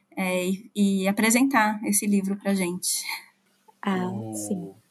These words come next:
Speaker 3: motivo, inclusive, né, da gente tá articulando pra tá, mais uma vez aqui, né, fazendo um podcast, tem a ver com esse trabalho, acho que editorial,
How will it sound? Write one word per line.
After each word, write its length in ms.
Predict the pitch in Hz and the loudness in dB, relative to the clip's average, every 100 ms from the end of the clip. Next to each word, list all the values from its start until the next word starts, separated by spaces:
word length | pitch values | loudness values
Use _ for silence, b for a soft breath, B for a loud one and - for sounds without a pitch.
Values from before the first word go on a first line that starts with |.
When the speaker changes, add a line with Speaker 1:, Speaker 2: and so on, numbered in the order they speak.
| - | -2
Speaker 3:
motivo, 500 | 131 131 175 202 160 | -2 0 -4 -2 -2
inclusive, 540 | 139 120 120 170 156 | -2 -4 -4 -4 -2
né, 140 | 123 | 0
da 120 | 117 113 | 0 -2
gente 260 | 123 - | -4 -4
tá 100 | - | -2
articulando 760 | 127 - - 131 110 127 135 131 | -2 -4 -8 -4 -2 -2 -4 -6
pra 320 | - 113 135 | -4 0 -2
tá, 440 | - 120 127 135 - | 0 0 2 0 -4
mais 200 | 113 123 | -4 -2
uma 180 | 147 | -2
vez 260 | 123 120 120 | -2 -4 -4
aqui, 300 | 117 - 120 | -10 -8 -6
né, 160 | 107 107 | -6 -6
fazendo 320 | 113 113 135 | -8 -8 -8
um 40 | |
podcast, 580 | 135 127 - 107 113 113 | -8 -12 -8 -6 -6 -6
tem 140 | 131 | -6
a 60 | 123 | -6
ver 240 | 117 123 | -4 -6
com 120 | 127 123 | -4 -6
esse 160 | 120 | -4
trabalho, 560 | 135 127 104 113 156 143 | 2 2 4 4 4 0
acho 160 | 131 | -8
que 80 | - | -12
editorial, 720 | 117 - 120 117 107 107 113 | -14 -8 -4 0 2 2 0